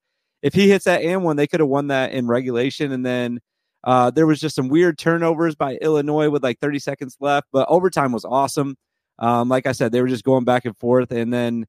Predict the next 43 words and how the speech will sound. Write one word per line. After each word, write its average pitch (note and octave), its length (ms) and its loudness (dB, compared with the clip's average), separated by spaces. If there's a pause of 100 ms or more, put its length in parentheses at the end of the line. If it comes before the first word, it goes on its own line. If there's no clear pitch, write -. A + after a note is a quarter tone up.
(460)
um, A#2+ 680 0 (460)
the B2+ 140 -4
very F#3 460 2
end F3 240 -2
of B2 100 -2
overtime, A#2 680 -2 (520)
Nebraska D3 600 2
still E3+ 420 0
had E3 180 0
a C#3+ 40 -4
chance D3 380 -6
to C#3 100 -8
tie C#3 280 0
it A#2 120 0
one B2 240 2
more D3 240 0
time. C3 300 -4
They A#2+ 140 0
had C3+ 180 0
the C3+ 80 -6
ball, C3 460 2
and, A#2+ 400 -6
uh, A2+ 220 -4
Tominaga C3+ 600 -2
threw C#3 220 -2
it C3+ 120 -2
to B2+ 120 -8
Mast, A2+ 580 -6 (440)
and C3+ 400 0
it E3 100 0
was F3+ 220 0
gonna G3 160 0
be A3 160 0
a F#3 60 2
deep E3+ 360 -4
three, E3+ 300 0
but C#3+ 180 -2
he D3+ 140 -4
tried D#3 320 -2
to, C#3+ 80 -10 (100)
I F3 160 0
thought, E3 440 2 (580)
I, D3 120 4